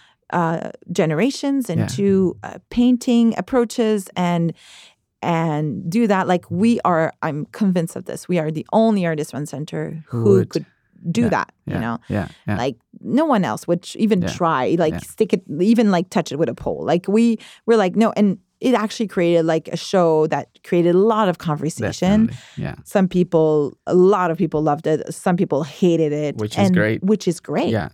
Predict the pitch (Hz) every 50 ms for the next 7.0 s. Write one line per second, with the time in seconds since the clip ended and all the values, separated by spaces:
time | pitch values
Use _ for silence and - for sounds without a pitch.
0 | _ - 185 196 92 95 - - 117 104 98 - - _ _ - - 320 320 208
1 | 180 190 254 240 196 190 143 147 156 175 175 - 151 156 - - - - - -
2 | - 127 104 - - 107 110 117 113 110 104 - - - - 214 233 226 277 320
3 | 320 - 247 233 - - 202 180 185 180 175 170 - - _ _ - - - 147
4 | 156 147 - _ _ _ - 139 147 190 170 160 180 - 170 170 170 165 170 165
5 | 165 165 - - - - 50 50 - - - - 131 156 170 175 160 147 151 170
6 | 190 190 170 123 107 120 - 165 160 156 - - 123 139 143 135 127 117 -